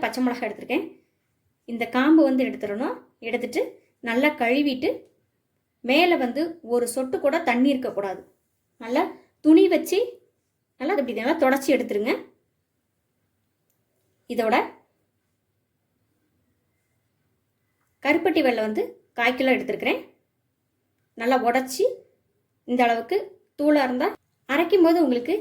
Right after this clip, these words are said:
ஈஸியா அரைப்பட்டுரும். இதோட புளி வந்து ஒரு பெரிய லெமன் சைஸ் புளி வந்து எடுத்துருக்குறேங்க.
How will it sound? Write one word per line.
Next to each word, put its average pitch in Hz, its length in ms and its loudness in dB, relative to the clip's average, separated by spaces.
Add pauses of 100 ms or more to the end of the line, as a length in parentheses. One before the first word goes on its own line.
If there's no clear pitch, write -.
(340)
ஈஸியா 330 360 4
அரைப்பட்டுரும். 247 500 -2 (1600)
இதோட 240 220 2 (2250)
புளி 330 180 8 (100)
வந்து 285 180 0 (960)
ஒரு 240 180 -4
பெரிய 277 220 2 (420)
லெமன் 311 340 6
சைஸ் 330 200 2 (120)
புளி 269 240 -4
வந்து 247 180 0
எடுத்துருக்குறேங்க. 214 520 -4